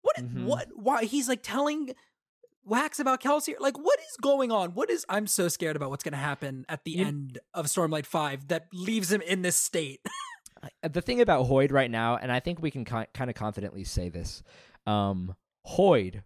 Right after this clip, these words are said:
Speaker 2: throughout the Cosmere, so far, is an antagonist. I don't think he's
Speaker 1: Yeah.
Speaker 2: a villain.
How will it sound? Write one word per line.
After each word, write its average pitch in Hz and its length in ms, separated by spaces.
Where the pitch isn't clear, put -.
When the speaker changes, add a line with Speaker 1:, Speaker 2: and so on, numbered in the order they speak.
Speaker 2:
throughout 131 300
the - 80
Cosmere, 107 680
so - 280
far, 120 520
is 143 260
an 127 80
antagonist. 92 720
I 131 80
don't 170 140
think 208 140
he's 202 180
Speaker 1:
Yeah. 135 160
Speaker 2:
a - 20
villain. 92 380